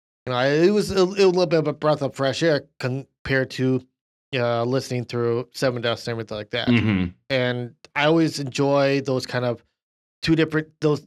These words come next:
Speaker 1: different styles of vocals in, in a song at the same time. You know, th-, some kind of screaming or harsh vocals, and cleans, they're cl-, they're proper cleans, they're proper, you know, melodic s-, vocals
Speaker 2: Yes.
Speaker 1: and everything like that. They're not just,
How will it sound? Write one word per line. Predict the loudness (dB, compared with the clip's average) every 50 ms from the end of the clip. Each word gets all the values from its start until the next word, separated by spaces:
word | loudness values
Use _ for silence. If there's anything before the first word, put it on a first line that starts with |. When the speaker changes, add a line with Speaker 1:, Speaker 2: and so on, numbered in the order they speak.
| _ _
Speaker 1:
different | 0 0 2 2 0 -2 0
styles | 0 2 4 4 4 4 4 2 0
of | -4 -2
vocals | 0 0 0 0 0 0 0 2 0 0 -2 -4 -8
in, | -8 -8 -8 -6
in | -6 -6 -4
a | -4 -6
song | -4 -2 0 0 0 0 0 -2 -2 -4
at | -8 -10 -10
the | -12
same | -10 -8 -8 -8 -6
time. | -4 -4 -2 -2 -2 -2 -4 -4 -6 -8 -12 _ _ _ _ _ _ _
You | -4
know, | -4 -2 -2
th-, | -4 -6 -8 _ -12
some | -12 -12 -14 -14
kind | -12 -8 -6 -6
of | -6
screaming | -4 -4 -2 -2 -2 -2 -2
or | -2 -2
harsh | 0 -2 -2 -2 -2
vocals, | -2 -4 -4 -2 -2 -2 0 0 0 0 -4 -8 -16 _ _ _ _ _ _ _ _ -8
and | -6 -4 -2 -2 -2 -4 -6 -8 -12 _ _ _ _ _ _ _ _
cleans, | -2 0 2 2 2 2 2
they're | 0 0
cl-, | 0 -2 0 0
they're | 0 0
proper | 2 2 2 4 4 2 -2
cleans, | -2 -4 -6 -6 -6 -10 -8 -6
they're | -6 -4
proper, | 0 0 0 2 2 0 0 0
you | -2 -2
know, | -2 0
melodic | 0 0 2 2 2 0 0 -2 -6
s-, | -12 -18 -20 _ _ _ _ _ _ _ _
vocals | -2 2 4 4
Speaker 2:
Yes. | 4 4 2 0
Speaker 1:
and | -2 -4
everything | -4 -6 -10 -12
like | -10 -6
that. | -6 -6 -4 -2
They're | -4 -2
not | 0 2 2 0 0 -2
just, | -2 0 0 2 2 0 -2 -4 -10 -16 -18